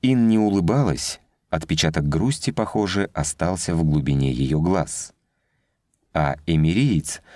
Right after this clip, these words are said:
оказался более чем внимательным. «Что-то случилось?» спросил он, разглядывая сидящую напротив девушку. «Нет,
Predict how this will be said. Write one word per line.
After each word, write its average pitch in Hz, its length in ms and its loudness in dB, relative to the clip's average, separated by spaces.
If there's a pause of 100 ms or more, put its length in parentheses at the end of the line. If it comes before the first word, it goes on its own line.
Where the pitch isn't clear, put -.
(100)
оказался 156 580 0
более 113 520 2
чем 110 300 0
внимательным. 107 800 0 (840)
«Что-то 76 580 -4
случилось?» 78 800 -2 (180)
спросил 76 520 -2
он, 120 200 0 (200)
разглядывая 117 640 0
сидящую 82 680 0
напротив 76 460 -2
девушку. 90 640 -4 (1000)
«Нет, 156 360 2